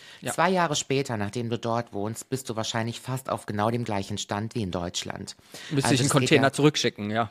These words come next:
Speaker 1: wenn ich
Speaker 2: Ja,
Speaker 1: zurückgehe.
Speaker 2: es geht ja
Speaker 1: <laughs>
Speaker 2: schneller, als man gucken kann. Deswegen bin ich da auch gar nicht so dramatisch hinterher. Aber, ähm, ja, ich glaube, so ein Umzug, so ein Auswandern kann auch eine unfassbare Befreiung sein von Zeugs, was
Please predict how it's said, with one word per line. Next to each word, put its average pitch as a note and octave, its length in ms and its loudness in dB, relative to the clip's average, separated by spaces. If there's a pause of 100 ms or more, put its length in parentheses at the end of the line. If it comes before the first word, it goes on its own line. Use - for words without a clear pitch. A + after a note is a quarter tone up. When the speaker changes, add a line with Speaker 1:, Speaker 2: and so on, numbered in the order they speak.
Speaker 1:
wenn A2+ 180 -4
ich G#2 80 -6
Speaker 2:
Ja, C3 140 6
Speaker 1:
zurückgehe. G#2 300 0
Speaker 2:
es G2 60 0
geht C3+ 140 4
ja B2+ 80 4
Speaker 1:
<laughs> - 0 -
Speaker 2:
schneller, B2 380 2
als G#2+ 180 -4
man G2 160 -4
gucken A2 280 -4
kann. G2+ 220 0
Deswegen G#2+ 380 -4
bin G#2 140 -2
ich - 80 -8
da G2+ 160 2
auch G2+ 160 -2
gar F2+ 180 -4
nicht F#2+ 180 -6
so F#2 320 -2
dramatisch F#2 600 -4
hinterher. G2+ 680 -4 (520)
Aber, A2 600 0
ähm, G2+ 560 -4 (160)
ja, F#3+ 180 2
ich - 100 -4
glaube, C#3 280 2
so A#2+ 100 -2
ein B2+ 80 -2
Umzug, E3 480 -4
so A#2+ 80 -4
ein A2 80 -2
Auswandern C3 680 -2
kann A#2+ 280 -6
auch - 120 -6
eine A#2 280 -4
unfassbare A#2+ 680 -2
Befreiung B2+ 560 0
sein A2 480 -4 (400)
von A#2+ 380 0
Zeugs, D3 500 -2
was A#2 180 -4